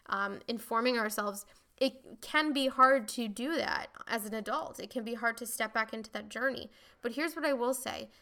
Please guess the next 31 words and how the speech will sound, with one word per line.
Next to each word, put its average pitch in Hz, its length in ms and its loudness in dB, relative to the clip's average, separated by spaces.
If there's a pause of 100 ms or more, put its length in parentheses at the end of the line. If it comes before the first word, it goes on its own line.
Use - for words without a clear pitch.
(140)
That 262 180 4
is 330 160 -2
the 247 100 4
best 226 540 -4
part - 440 2
of 208 360 2 (160)
being 220 240 -4
a 202 60 -6
coach, - 420 -4
is 214 140 -10
that 220 160 -4
I 226 60 -2
have 247 200 -2
the 240 80 -2
gift 233 440 -6
of 202 120 -8
being 220 200 -8
able 214 220 -8
to 208 140 -12
do 214 180 -10
that 214 140 -4
every 202 280 -6
day, 196 400 -4 (340)
to 247 120 -4
get 233 360 2 (140)
the 220 120 -8
most 220 400 -6
information 220 560 -6
I 208 80 -4
possibly 226 480 -4
can 220 420 -4